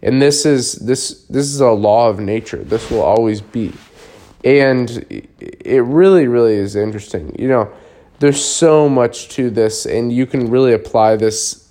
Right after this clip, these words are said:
thesis, antithesis, and synthesis to literally everything in life. And finding the, uh, well-balanced approach is very, very important. But back to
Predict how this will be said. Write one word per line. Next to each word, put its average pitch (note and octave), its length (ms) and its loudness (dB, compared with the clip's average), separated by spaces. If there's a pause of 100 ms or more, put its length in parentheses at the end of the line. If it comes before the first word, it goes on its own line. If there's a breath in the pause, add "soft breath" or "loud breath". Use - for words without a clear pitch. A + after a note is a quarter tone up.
(120)
thesis, A#2+ 500 -4
antithesis, A2 760 -8
and - 240 -10
synthesis - 760 -6 (420 soft breath)
to D#3+ 160 -2
literally C3 560 2
everything A2+ 480 -2
in F#2+ 140 -8
life. A#2+ 420 -10 (460 soft breath)
And C3+ 280 0
finding C#3 440 0
the, A#2+ 240 -2
uh, G#2 120 0
well-balanced A2 680 0
approach A2 420 -4
is G#2+ 120 -10
very, G#2+ 200 -4
very G2+ 160 -4
important. G#2+ 420 -4
But G#2+ 120 -4
back B2+ 280 -2
to A2+ 320 -4